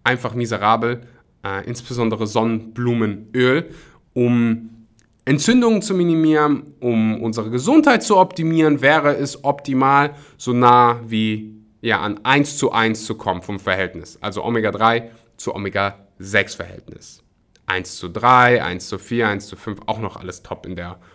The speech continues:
heutigen Welt. Da ist es in der Regel so eins zu zwanzig, wenn nicht bei vielen sogar, ähm, deutlich höher. Welche Lebensmittel haben gutes Omega-drei zu sechs Verhältnis? Viele vollwertige Lebensmittel. Hanfsamen, Chiasamen, Leinsamen,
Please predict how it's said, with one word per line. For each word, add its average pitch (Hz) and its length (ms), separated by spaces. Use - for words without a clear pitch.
heutigen 95 400
Welt. 90 380
Da 87 160
ist - 160
es - 260
in 107 120
der 90 140
Regel 82 280
so 87 120
eins 92 280
zu 95 100
zwanzig, 85 560
wenn 87 140
nicht 85 120
bei 82 120
vielen 87 320
sogar, - 320
ähm, 90 340
deutlich 95 560
höher. 151 320
Welche 175 240
Lebensmittel 214 480
haben 196 420
gutes 220 300
Omega-drei 180 560
zu 156 160
sechs 180 180
Verhältnis? 170 800
Viele 175 320
vollwertige 127 560
Lebensmittel. 90 520
Hanfsamen, 127 360
Chiasamen, 117 520
Leinsamen, 117 460